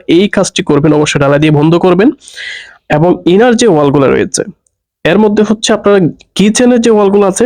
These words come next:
এই কিচেনের ওয়ালগুলো বন্ধ করবেন ঢালাই দিয়ে। পাশাপাশি হচ্ছে যে আপনার ওয়াশরুমগুলো আছে, বাথরুমের যে ওয়ালগুলো আছে, সেই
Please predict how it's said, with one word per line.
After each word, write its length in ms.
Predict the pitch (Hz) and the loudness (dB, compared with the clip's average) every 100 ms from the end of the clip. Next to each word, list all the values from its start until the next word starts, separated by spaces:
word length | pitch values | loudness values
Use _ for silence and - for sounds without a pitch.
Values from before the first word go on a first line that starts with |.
| - | -2
এই 140 | - 151 - | -2 -2 -2
কিচেনের 320 | 151 180 180 | -2 0 2
ওয়ালগুলো 300 | 156 156 170 | 2 2 0
বন্ধ 200 | 156 151 156 | 2 0 0
করবেন 200 | 160 160 | 0 0
ঢালাই 260 | 151 139 151 | 0 0 0
দিয়ে। 120 | 156 233 - - - _ _ _ - | 0 -2 -4 -18 -20 _ _ _ -4
পাশাপাশি 380 | 147 180 185 208 | -2 0 0 0
হচ্ছে 320 | 196 - 226 208 | 0 -2 0 2
যে 180 | 151 143 180 _ _ _ _ _ _ - | 2 0 -2 _ _ _ _ _ _ -16
আপনার 400 | - 139 139 135 147 | -6 -4 -2 -2 0
ওয়াশরুমগুলো 560 | 143 180 - 185 135 131 | 0 -2 0 0 0 -2
আছে, 200 | - 175 | -2 -2
বাথরুমের 500 | 170 139 - 151 165 | 0 -2 -2 0 2
যে 100 | 170 | 2
ওয়ালগুলো 360 | 170 151 147 139 | 2 0 0 -2
আছে, 220 | 117 - 285 - - - - | -2 -2 -4 -4 -12 -12 -6
সেই 140 | - | -2